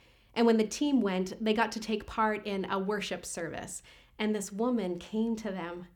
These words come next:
weeping tears of joy because she was finally amongst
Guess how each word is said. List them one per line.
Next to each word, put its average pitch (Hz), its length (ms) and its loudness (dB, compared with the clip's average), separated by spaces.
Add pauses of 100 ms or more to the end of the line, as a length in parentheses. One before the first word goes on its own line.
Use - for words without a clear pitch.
(140)
weeping 196 880 -2
tears 269 420 -2
of 196 140 -6
joy 208 560 -6 (480)
because 247 340 2
she 262 80 2
was 233 140 2
finally 254 640 2
amongst 214 560 2